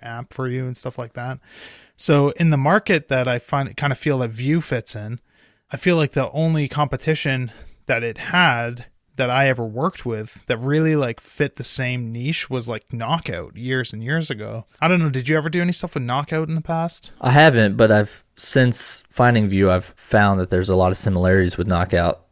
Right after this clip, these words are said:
Speaker 1: Yeah, Vue just seems to be, like, better than Knockout in every way, but it's still the same sort of, uh, kind of approach where it fits in real nice if you're just building something that's meant to be a more traditional,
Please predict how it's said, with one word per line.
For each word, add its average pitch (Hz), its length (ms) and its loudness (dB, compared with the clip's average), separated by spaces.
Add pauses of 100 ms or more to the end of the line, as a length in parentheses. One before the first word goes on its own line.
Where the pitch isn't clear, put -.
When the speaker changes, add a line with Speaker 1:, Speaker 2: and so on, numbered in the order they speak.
(120)
Speaker 1:
Yeah, 117 320 -4
Vue 143 300 0
just 160 240 -2
seems 139 180 -2
to - 80 -6
be, 120 80 -4
like, 104 260 -8
better 117 240 -4
than 110 140 -10
Knockout 107 360 -6
in 107 80 -10
every 110 220 -8
way, 113 280 -6
but 107 240 -8 (340)
it's 123 120 -4
still 143 300 0
the 127 100 -2
same 127 380 -4
sort 127 240 -2
of, 113 160 -6
uh, 110 300 -6 (240)
kind 135 160 2
of 123 80 -2
approach 127 500 -4
where 113 280 -4
it 120 260 -10
fits - 280 0
in 143 140 0
real 139 240 2
nice 120 340 -2
if - 140 -8
you're 123 80 -4
just 117 240 -8
building 127 300 -2
something 120 400 -6
that's 113 180 -8
meant 120 220 -6
to 113 100 -14
be 113 140 -8
a 110 40 -6
more 110 240 -8
traditional, 117 680 -6